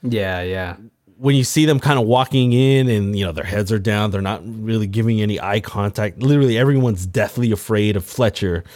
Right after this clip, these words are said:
Speaker 2: uh, which is J K Simmons's, uh, uh, character. Man, uh, when you say intense, I was thinking, okay, intense, you know, like, down here, I'm kinda putting, <laughs> like, a level.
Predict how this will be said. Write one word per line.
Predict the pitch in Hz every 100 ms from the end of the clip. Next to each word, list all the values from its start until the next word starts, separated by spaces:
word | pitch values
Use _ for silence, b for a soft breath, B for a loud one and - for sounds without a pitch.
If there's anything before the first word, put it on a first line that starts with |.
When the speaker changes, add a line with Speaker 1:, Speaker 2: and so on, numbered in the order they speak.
| B B B
Speaker 2:
uh, | 95 92
which | 107
is | 104
J | 95 117
K | 107 117
Simmons's, | 98 117 107 104 95 98 92 90
uh, | 92 90 87 82 _ _ _ _ _
uh, | 95 90
character. | 82 - 156 147 107 95 87 b b b b b b b
Man, | 95 131 147 151 135 98 87
uh, | - 139 123 113 B B _ - 76 _ _ _ -
when | 139 147
you | 156
say | - 185 202
intense, | 131 - 127 185 - - _
I | 123
was | 151 160 -
thinking, | 160 139 92
okay, | 135 120 98 90 b
intense, | 127 127 - 139 92 117
you |
know, | 113 107
like, | 107 90
down | 92 117 113 98
here, | - 120 113 104 95 95
I'm | 101 98 _ _ B B
kinda | - 127 113
putting, | - - 127 120 110
<laughs> |
like, | 165 -
a |
level. | 117 123 113 107